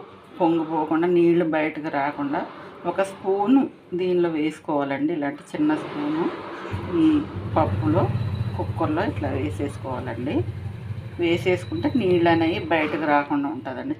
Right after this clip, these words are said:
చూపిస్తాను. పెట్టేసుకుందాం. కుక్కర్ మూత పెట్టుకున్నాను కదండి, ఒక ఫోర్ విజిల్స్ రానిద్దాం. పప్పు కుక్కర్ మూత తీసానండి. పప్పు మంచిగా ఉడికిపోయింది.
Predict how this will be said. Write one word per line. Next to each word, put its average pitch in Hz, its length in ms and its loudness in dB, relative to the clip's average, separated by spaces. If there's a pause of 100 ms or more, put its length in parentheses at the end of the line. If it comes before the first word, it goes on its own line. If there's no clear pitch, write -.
చూపిస్తాను. 143 600 -6 (500)
పెట్టేసుకుందాం. - 760 -4 (1800)
కుక్కర్ 160 200 -6
మూత 156 160 -2 (100)
పెట్టుకున్నాను 139 640 -8
కదండి, 139 320 -6 (220)
ఒక 208 80 0 (200)
ఫోర్ 180 280 0
విజిల్స్ 139 400 -8
రానిద్దాం. 123 460 -8 (240)
పప్పు - 380 -6 (2500)
కుక్కర్ 175 440 -6
మూత 143 200 0 (120)
తీసానండి. 143 680 -6 (760)
పప్పు 165 260 -8 (120)
మంచిగా 147 460 -2 (840)
ఉడికిపోయింది. 151 760 -8